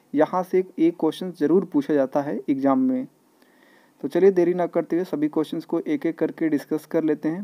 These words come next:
Video sessions end होने के बाद आप इसका पीडीएफ़ भी download कर सकेंगे Telegram channel से जुड़ के, जिसका link आपको description box में मिल जाएगा। देखिए, first क्वेश्चन, जी सेवन शिखर सम्मेलन दो हज़ार बाईस का आयोजन कहाँ हुआ था?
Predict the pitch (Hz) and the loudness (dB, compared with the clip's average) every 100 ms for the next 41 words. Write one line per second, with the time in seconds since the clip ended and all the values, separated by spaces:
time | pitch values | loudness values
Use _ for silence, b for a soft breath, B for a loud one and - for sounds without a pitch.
0 | 175 143 156 170 165 160 170 - 156 156 | 0 2 2 0 -4 -6 -8 -4 -2 0
1 | 151 151 151 147 156 151 147 143 156 143 | 0 -2 0 0 2 2 0 -4 -6 -2
2 | 143 143 165 - 151 139 143 147 139 143 | 2 2 0 0 0 2 2 2 0 -4
3 | 139 143 147 151 165 160 139 139 143 143 | -4 -4 -2 -2 -2 0 2 4 2 0
4 | 143 139 135 143 135 135 123 170 135 147 | 0 0 0 -2 0 -2 -2 -4 -2 -2
5 | 135 160 143 147 151 139 - 151 139 - | -4 0 2 2 2 0 0 -2 -2 -2
6 | 139 - 147 135 123 156 151 135 131 127 | -4 0 -2 -2 -2 -2 4 6 4 2
7 | 127 127 143 b b b b - - - | 0 -4 -6 b b b b -4 -4 -16
8 | - 147 147 180 185 156 156 - 147 147 | -2 -2 0 -4 -2 -4 -4 -4 -4 -4
9 | 175 190 - - _ b b b b b | -8 -10 -18 -20 _ b b b b b
10 | b _ 139 170 202 - 175 180 196 - | b _ -4 -2 -2 -2 -2 -2 -6 -4
11 | 160 180 180 170 160 165 170 156 151 151 | -4 -2 -4 -2 0 0 0 -2 -2 -2
12 | 151 147 139 151 - - 156 - 143 143 | -2 0 0 0 -4 -4 -4 -2 0 0
13 | 151 156 151 147 151 143 143 139 156 | 0 -2 -6 -4 -4 -2 -4 -4 -10